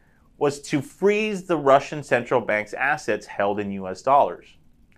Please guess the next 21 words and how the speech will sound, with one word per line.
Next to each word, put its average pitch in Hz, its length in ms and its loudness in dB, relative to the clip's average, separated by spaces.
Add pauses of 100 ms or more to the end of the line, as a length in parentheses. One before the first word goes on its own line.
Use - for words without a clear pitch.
(400)
It 170 240 2
undermined 196 560 2
the 135 60 0
sanctity 170 640 -6
of 117 100 0
the 113 100 0
rules-based 120 800 -2
and 120 140 -6
transparent 156 540 -2
system 113 460 -6
that 110 140 2
made 110 300 -6
people 117 480 -6
want 120 220 -2
to 113 80 0
hold 127 240 0
dollars 101 440 4
in 107 160 -10
the 101 60 -6
first 175 360 -6
place. - 400 -18